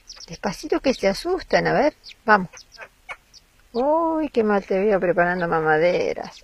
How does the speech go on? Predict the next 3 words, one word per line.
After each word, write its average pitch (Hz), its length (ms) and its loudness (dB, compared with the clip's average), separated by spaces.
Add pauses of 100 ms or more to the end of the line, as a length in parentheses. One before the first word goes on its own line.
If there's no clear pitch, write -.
Mm. 269 1120 -4 (3500)
Y 220 80 -4
entonces, 285 680 2